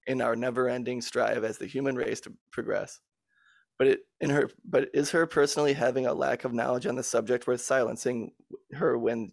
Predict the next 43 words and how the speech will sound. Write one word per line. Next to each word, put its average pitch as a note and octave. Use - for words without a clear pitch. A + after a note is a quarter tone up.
this -
could C3+
have B2+
been B2+
an B2+
opportunity B2+
to B2
be A#2+
a A2+
learning B2
experience? A#2
What D#3
a D#3+
better E3+
platform C#3+
than C3
The B2
View B2
to -
educate B2
Whoop-, A#2
not C3+
only A#2+
Whoopi, A2+
but A2+
all A#2
of C3
its B2+
viewers B2
on A#2+
the A#2+
subject A#2
of -
the C#3
Holocaust A2+
and A2+
all A2
of A#2
the A#2+
disgusting A#2+
events A#2
it G#2+
entails. -